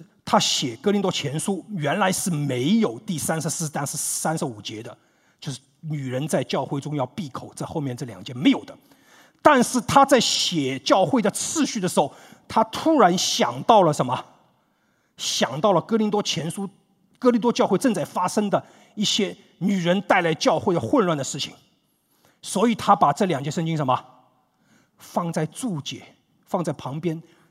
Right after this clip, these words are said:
就是 margin 里面就写出来了。好了，问题来了，后面的抄写员，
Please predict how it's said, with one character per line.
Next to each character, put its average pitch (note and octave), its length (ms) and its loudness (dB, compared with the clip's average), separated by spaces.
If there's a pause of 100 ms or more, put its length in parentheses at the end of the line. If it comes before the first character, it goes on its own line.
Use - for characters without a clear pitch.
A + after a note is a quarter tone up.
就 E3 100 -6
是 D3+ 100 -4
margin F3+ 500 4 (560)
里 C#3 120 -8
面 D#3 140 -2
就 C#3 140 -6
写 A2+ 200 -10
出 - 180 -14
来 F#2+ 100 -12
了。 - 120 -20 (600)
好 - 200 -10
了， B2 160 -8
问 C3+ 140 -10
题 - 120 -16
来 - 120 -16
了， - 140 -20 (480)
后 - 340 4
面 F3+ 160 2
的 D#3 80 0
抄 E3+ 240 -2
写 - 140 -4
员， G#2+ 260 -10